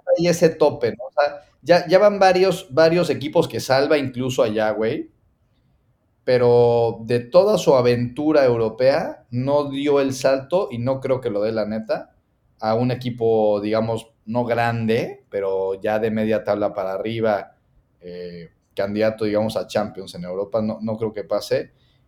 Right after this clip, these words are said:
Y, pues, para él regresar a la América y le paguen un, más lana que lo que está ganando ahorita, pues, yo creo que sí podría, podría ser conveniente, güey.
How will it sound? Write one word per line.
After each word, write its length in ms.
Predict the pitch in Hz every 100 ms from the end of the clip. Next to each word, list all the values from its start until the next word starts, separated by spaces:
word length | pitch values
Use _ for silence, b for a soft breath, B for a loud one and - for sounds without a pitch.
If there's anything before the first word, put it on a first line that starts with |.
| _ 104
Y, 260 | 101 95
pues, 160 | 85 -
para 220 | 104 104
él 220 | 113 123
regresar 360 | 107 98 95 120
a 20 |
la 60 | 113
América 300 | 110 117 104
y 40 |
le 60 | 95
paguen 320 | - 110 110
un, 180 | 113 110
más 260 | 107 113 107
lana 260 | 113 110
que 60 | 101
lo 80 | 87
que 60 |
está 180 | _ 113
ganando 320 | 107 110 110
ahorita, 340 | 107 107 - 123
pues, 100 | -
yo 80 | 104
creo 140 | 101
que 100 | 95
sí 140 | 90 98
podría, 420 | 101 101 98 87 _
podría 240 | - 95 92
ser 140 | 95 87
conveniente, 580 | 95 85 87 95 123
güey. 180 | 101 76